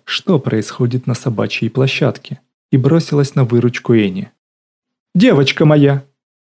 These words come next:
воскликнула она, подняв собачку с земли и поправляя её платьице. «Надеюсь, ты не пострадала? Эти противные собаки тебя не обидели?»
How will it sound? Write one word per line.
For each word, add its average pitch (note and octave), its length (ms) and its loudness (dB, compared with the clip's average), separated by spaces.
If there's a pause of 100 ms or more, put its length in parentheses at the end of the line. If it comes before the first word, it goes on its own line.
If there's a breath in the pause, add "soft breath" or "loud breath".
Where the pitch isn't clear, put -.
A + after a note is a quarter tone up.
(540)
воскликнула G#2 840 -4
она, B2 320 -4 (340)
подняв A#2 400 -4
собачку A#2+ 560 -4
с G#2 40 -4
земли A2 460 -2
и C#3 60 -2
поправляя B2+ 560 0
её B2 280 0
платьице. - 640 -6 (1080)
«Надеюсь, D#3 500 4
ты - 120 2
не E3+ 100 6
пострадала? D#3 720 2 (460)
Эти - 220 0
противные D#3 580 2
собаки D3 480 0
тебя D#3 300 2
не D#3 140 4
обидели?» C#3+ 560 4